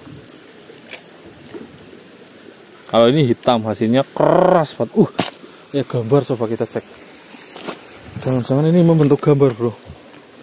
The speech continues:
Uh, yuh, yuh, yuh. Wih, gambar, guys.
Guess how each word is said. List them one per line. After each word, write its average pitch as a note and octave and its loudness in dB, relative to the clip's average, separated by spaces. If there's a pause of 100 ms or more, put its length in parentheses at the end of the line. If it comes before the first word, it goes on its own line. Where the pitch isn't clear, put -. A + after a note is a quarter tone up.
(520)
Uh, F#3+ 8
yuh, A2+ -4
yuh, C3+ -2 (160)
yuh. D#3 0 (1900)
Wih, F#3+ 4
gambar, C3 4
guys. D#3+ 2